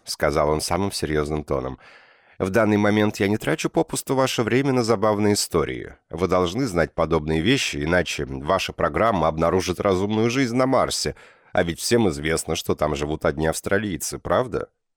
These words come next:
София против воли улыбнулась. «Ага», — проявил проницательность Джимми, — «вижу, вы работали с австралийцами». Какое-то мгновение она пыталась сохранить серьезность, но все-таки рассмеялась.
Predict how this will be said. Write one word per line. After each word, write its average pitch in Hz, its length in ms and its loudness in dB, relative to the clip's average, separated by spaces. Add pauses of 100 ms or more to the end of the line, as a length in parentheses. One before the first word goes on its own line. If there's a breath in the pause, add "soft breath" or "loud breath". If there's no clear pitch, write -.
(720)
София 76 500 -2
против - 400 -8
воли 71 220 -4
улыбнулась. 67 760 -8 (840)
«Ага», — 73 560 0
проявил 71 400 -6
проницательность 69 800 -6
Джимми, — 67 400 -8 (240 loud breath)
«вижу, 104 340 -2
вы 120 80 2
работали 117 460 0
с 69 100 -6
австралийцами». 71 800 -4 (720)
Какое-то 80 400 -2
мгновение 76 560 0
она 71 140 -2
пыталась 76 420 -2
сохранить 73 420 -8
серьезность, 85 840 -6
но 113 140 0
все-таки - 400 -6
рассмеялась. 71 760 -6